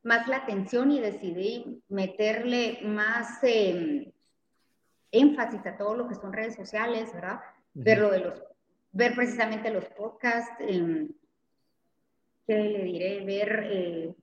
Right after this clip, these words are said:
Speaker 1: tanto programa,
Speaker 2: Bueno,
Speaker 1: me encanta ver
Speaker 2: ajá.
Speaker 1: programas de cocina, ¿verdad? Esos Hell's Kitchen o, o esas competencias, entonces ahí se va aprendiendo también mucho y no es inventar el agua azucarada, es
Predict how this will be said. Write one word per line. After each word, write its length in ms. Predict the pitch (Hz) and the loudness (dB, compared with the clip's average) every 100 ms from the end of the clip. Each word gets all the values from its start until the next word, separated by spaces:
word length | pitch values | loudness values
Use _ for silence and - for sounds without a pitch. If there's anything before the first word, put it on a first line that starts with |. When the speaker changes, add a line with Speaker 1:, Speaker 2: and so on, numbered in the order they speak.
| _ | _
Speaker 1:
tanto 360 | 233 247 285 277 | 8 10 8 6
programa, 680 | 208 165 147 247 247 233 - | 6 6 4 2 -2 -6 -6
Speaker 2:
Bueno, 20 | |
Speaker 1:
me 80 | 208 | -4
encanta 420 | 208 240 269 254 | 0 4 4 4
ver 140 | 240 | 0
Speaker 2:
ajá. 60 | 247 | 0
Speaker 1:
programas 320 | 247 233 247 | 0 0 0
de 120 | 254 233 | -2 -4
cocina, 460 | 175 277 269 175 | -2 2 2 2
¿verdad? 240 | 170 185 202 | -2 -4 -4
Esos 340 | 196 208 - - _ _ _ | -4 -6 -8 -16 _ _ _
Hell's 280 | 220 214 - | 4 4 0
Kitchen 680 | - 240 - 214 208 208 196 | 0 0 -2 -8 -8 -6 -2
o, 260 | 170 - - _ - | -2 -2 -10 _ 0
o 360 | 196 175 160 190 | 4 4 2 -2
esas 240 | 226 220 | 0 0
competencias, 1000 | - 214 214 208 214 269 269 269 233 220 | 2 2 4 2 6 6 6 4 0 -2
entonces 380 | 196 196 202 247 247 | -6 -6 -6 -6 0
ahí 180 | 226 240 | 2 4
se 100 | 269 | 4
va 100 | 277 | 2
aprendiendo 540 | 269 285 269 269 269 277 | 2 2 2 2 0 0
también 340 | 220 208 226 | -4 -6 -6
mucho 380 | 247 294 302 330 330 330 _ _ _ _ | 0 0 0 -4 -6 -20 _ _ _ _
y 520 | 233 214 208 202 196 208 | 0 2 2 -2 -4 -2
no 80 | |
es 100 | 233 269 | 2 6
inventar 360 | 277 - 208 | 4 4 -2
el 100 | 233 | -2
agua 160 | 240 254 | -2 -4
azucarada, 580 | 262 208 190 330 233 208 | -4 -4 -4 -4 -4 -2
es 340 | 220 220 - | -2 -4 -10